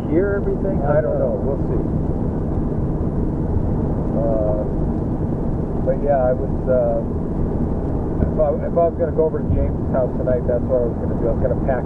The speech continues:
Speaker 1: up some of that
Speaker 2: Okay.
Speaker 1: stuff, but I need to get, uh, the flight case for that.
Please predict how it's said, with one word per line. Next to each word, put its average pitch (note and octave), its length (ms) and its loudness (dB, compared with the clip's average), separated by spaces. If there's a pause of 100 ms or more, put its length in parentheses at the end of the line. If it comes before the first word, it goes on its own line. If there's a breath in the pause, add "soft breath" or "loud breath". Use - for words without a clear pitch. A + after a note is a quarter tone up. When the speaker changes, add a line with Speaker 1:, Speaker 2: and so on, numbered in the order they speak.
Speaker 1:
up A#2+ 80 0 (160)
some B2 100 0
of B2 60 -2
that G#2 160 0
Speaker 2:
Okay. - 160 0
Speaker 1:
stuff, A#2 240 2 (160)
but - 180 0 (920)
I - 80 0
need C#3 160 -2
to C3+ 160 -2
get, C3 140 2 (180)
uh, A#2 320 0
the A#2 120 -2 (120)
flight B2+ 320 0
case A#2+ 240 -4 (160)
for A#2 240 0
that. A2+ 160 0